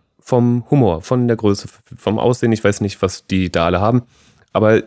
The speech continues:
mir begegnet das in letzter Zeit sehr, sehr häufig, dass Leute sagen, "Irgendwie erinnerst du mich an Felix Lobrecht." Und wenn wir dann gemeinsam unseren Döner naschen, dann würde ich ihn fragen, ob er auch so oft drauf angesprochen wird,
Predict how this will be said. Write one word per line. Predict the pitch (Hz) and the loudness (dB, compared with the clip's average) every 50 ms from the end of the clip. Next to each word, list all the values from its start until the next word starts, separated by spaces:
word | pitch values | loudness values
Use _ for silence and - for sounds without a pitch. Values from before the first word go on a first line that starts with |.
| - - | -2 0
mir | 117 117 117 | 0 2 2
begegnet | 113 123 131 135 135 123 123 | 2 2 0 0 0 0 0
das | 117 - | 0 0
in | 120 113 | 2 0
letzter | 127 127 - - | 0 0 -2 -2
Zeit | - 117 113 107 104 104 | 0 0 -2 -2 0 2
sehr, | 107 113 113 104 | 2 2 2 2
sehr | 107 107 104 101 | 2 0 0 0
häufig, | 107 107 120 123 - 131 131 - - _ _ _ _ _ - _ _ | 0 0 -2 0 -2 -4 -6 -6 -10 _ _ _ _ _ -20 _ _
dass | 120 110 | -4 0
Leute | 117 117 113 | 0 0 0
sagen, | - 113 107 104 98 | 0 -2 -2 -2 -2
"Irgendwie | 101 127 131 123 - 107 | -2 -2 -2 -2 -2 -2
erinnerst | 113 113 104 - 110 107 98 - - | -2 -2 -2 0 -2 -2 -2 -2 -4
du | |
mich | 90 - - | -6 -4 -4
an | - 101 | -6 -6
Felix | - - 80 - 120 120 - - | -6 -6 -4 -4 -4 -6 -4 -8
Lobrecht." | - 76 - - 82 - - - - _ _ _ _ _ _ - - - _ _ | -10 -8 -6 -6 -6 -6 -8 -14 -20 _ _ _ _ _ _ -20 -20 -20 _ _
Und | - 117 113 113 113 110 113 - - - _ _ _ | 0 2 4 4 4 2 0 -4 -12 -18 _ _ _
wenn | 98 107 107 127 139 131 | -2 0 2 2 4 4
wir | 131 127 120 | 4 4 4
dann | 120 117 120 120 110 | 4 4 4 2 2
gemeinsam | 110 98 95 98 104 107 104 87 | 2 2 2 2 2 0 0 -2
unseren | 78 107 101 107 101 98 90 | -2 -2 0 0 0 0 0
Döner | - 95 98 98 95 92 | 0 0 0 2 2 2
naschen, | 95 101 98 - - 104 92 - _ _ _ - - _ _ _ | 0 0 -2 0 -2 -4 -4 -4 _ _ _ -20 -20 _ _ _
dann | - 98 95 95 95 92 87 87 | -4 -2 0 0 0 -2 -2 -2
würde | 95 90 92 | -4 -4 -2
ich | 92 95 | -2 -2
ihn | 98 90 | -2 -2
fragen, | - - - 87 90 95 92 | -4 -4 -4 -4 -2 -2 -4
ob | 58 - - | -4 -2 -2
er | 98 - - | -2 0 0
auch | 95 95 - | -2 -2 -4
so | - - 80 | -6 -6 -6
oft | 69 - - - - | -6 -6 -6 -6 -6
drauf | 90 87 - - | -6 -4 -2 -2
angesprochen | 87 87 87 82 - - - 87 - - 98 82 | -2 0 -2 -2 -2 -4 -6 -6 -6 -6 -6 -4
wird, | 90 85 85 - - | -2 -2 -2 -4 -10